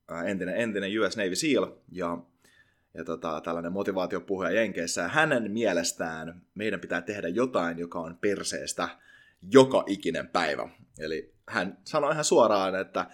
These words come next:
"Do something that sucks every day". Ja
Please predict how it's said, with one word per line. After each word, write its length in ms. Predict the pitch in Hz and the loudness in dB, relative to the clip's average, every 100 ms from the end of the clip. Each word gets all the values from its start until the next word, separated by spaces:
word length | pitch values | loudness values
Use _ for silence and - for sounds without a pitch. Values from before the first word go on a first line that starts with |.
| - - _ 190 | -20 -20 _ -2
"Do 80 | 214 | 4
something 400 | 196 160 147 123 | 6 6 6 4
that 160 | 110 | 4
sucks 640 | - 131 101 - - - - | 8 8 8 6 4 2 4
every 420 | 135 - 98 87 | 6 6 0 2
day". 400 | 90 80 - - - - _ _ _ _ _ _ _ _ - | 2 2 -2 -10 -16 -20 _ _ _ _ _ _ _ _ -6
Ja 380 | 110 107 107 | 0 2 2